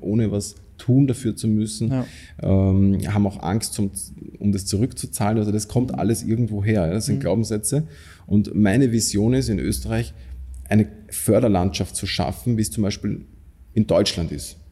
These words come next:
Speaker 2: Okay.
Speaker 1: In Deutschland hast du einen ausgebildeten Fördermittelberater als anerkannten Beruf.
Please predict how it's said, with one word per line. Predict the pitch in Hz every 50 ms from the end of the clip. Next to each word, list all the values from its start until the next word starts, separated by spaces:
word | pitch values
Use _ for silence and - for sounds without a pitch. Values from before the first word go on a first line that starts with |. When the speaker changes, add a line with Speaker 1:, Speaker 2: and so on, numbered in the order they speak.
| - -
Speaker 2:
Okay. | 139 131 135 156 190 - - - -
Speaker 1:
In | - 95
Deutschland | 98 98 107 110 120 113
hast | 113 110 110 -
du | 107
einen | 87 104 101 -
ausgebildeten | - 92 101 - - 107 - 107 104 104 101 104
Fördermittelberater | 101 - - - - 95 98 104 104 101 - - - - 104 98 - 95 82 92 95 - - 95 95 -
als | - 101 95 - -
anerkannten | - 92 104 110 104 - 113 101 98 95 - 98
Beruf. | - 101 95 95 101 107 110 101 - - -